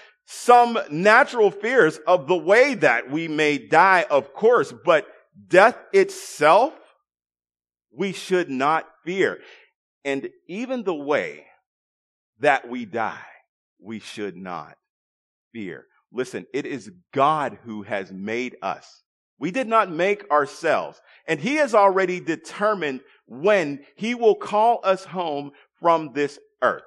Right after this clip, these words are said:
He knows when we are going to take our last breath and how that is going to take place. Do you believe that? Or are you going to try to be so careful with your life and take care of yourself to not step out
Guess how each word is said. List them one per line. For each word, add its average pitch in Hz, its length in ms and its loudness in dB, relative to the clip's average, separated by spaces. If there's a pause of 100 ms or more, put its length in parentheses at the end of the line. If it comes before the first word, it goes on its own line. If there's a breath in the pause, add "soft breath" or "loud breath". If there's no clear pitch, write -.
(120)
He 240 160 -8
knows 202 500 -2
when 147 120 -10
we 180 180 -4
are 175 80 -2
going 151 320 -2
to 147 100 -16
take 139 340 -4
our 120 160 0
last 117 500 0
breath 127 220 0 (280 soft breath)
and 110 200 -8
how 160 520 0 (200 loud breath)
that 135 300 0
is 123 160 -6
going 120 320 -4
to 120 160 -16
take - 400 -6
place. 120 340 -6 (560)
Do 143 140 -4
you 175 180 -6
believe 143 420 -2
that? 190 320 2 (400)
Or 147 200 4
are 151 100 2
you 156 160 -6
going 185 160 2
to 175 60 -4
try 202 320 2
to 160 100 -8
be 143 220 -8
so 208 320 0
careful 214 560 0
with 208 200 2
your 180 160 -2
life 208 380 -2
and 151 160 -12
take 190 260 -8
care 208 240 -2
of 143 200 -6
yourself 170 480 -4
to 139 80 -12
not 156 280 -6
step - 720 -4 (320)
out 123 300 -2